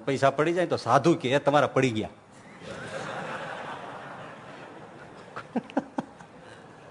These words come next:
એમ ભગવાનમાં જેટલો લાભ દેખાય, જેટલો મહિમા સમજાય,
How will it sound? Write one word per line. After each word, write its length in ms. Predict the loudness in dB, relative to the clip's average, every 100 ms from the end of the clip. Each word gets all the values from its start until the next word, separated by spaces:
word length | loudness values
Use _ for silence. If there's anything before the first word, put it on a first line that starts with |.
| -18 -18 -18 -20 -20 -20 -20 -20 -20 -20 -20 -20 -20 -20 -20 -20 -20 -20 -20 -20 -20 -20 -20 -20 -20 -20 -20 -20 -4
એમ 180 | -2 0
ભગવાનમાં 720 | 2 8 10 10 8 6 6
જેટલો 600 | 2 -2 -4 -4 6 8
લાભ 340 | 10 8 8 6
દેખાય, 520 | 2 2 0 -4 -4
જેટલો 640 | -2 -2 -2 -2 6 6
મહિમા 400 | 8 4 4 0
સમજાય, 680 | -2 -4 -4 -2 0 0 -2